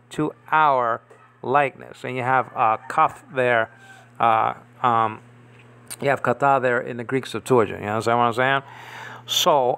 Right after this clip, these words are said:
I-, icon actually is the word for image there, okay, in, uh, the Greek Septuagint. But, okay, let's go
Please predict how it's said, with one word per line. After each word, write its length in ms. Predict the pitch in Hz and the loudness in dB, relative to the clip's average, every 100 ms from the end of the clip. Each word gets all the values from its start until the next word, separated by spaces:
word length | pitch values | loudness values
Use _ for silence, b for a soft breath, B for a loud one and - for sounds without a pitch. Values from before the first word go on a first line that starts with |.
| - | -2
I-, 200 | 151 165 | -2 0
icon 540 | 147 170 175 151 139 135 | 0 0 0 -2 -2 -2
actually 420 | 147 143 - 135 | -2 -2 -2 0
is 100 | 127 | 0
the 120 | 120 123 | 2 2
word 180 | 127 | 2
for 120 | - 131 | 0 -2
image 440 | 139 123 113 120 | -2 -2 -4 0
there, 400 | 120 117 110 107 - - - - | 4 4 2 0 -10 -20 -8 0
okay, 480 | 117 110 123 113 - | 2 2 2 0 0
in, 360 | - 117 113 110 | -8 -6 -8 -12
uh, 220 | 143 113 | -8 -6
the 80 | 113 | -8
Greek 200 | 110 127 - | -10 -12 -12
Septuagint. 560 | 117 - 123 104 - - - - - - | -14 -10 -10 -12 -16 -20 -20 -20 -14 -6
But, 420 | 185 320 262 330 - B B B B B - | 0 2 2 -2 -8 B B B B B -2
okay, 380 | 160 175 175 | 0 4 2
let's 400 | 165 165 220 277 | 2 2 2 2
go 540 | - 170 185 131 127 | -4 0 4 4 2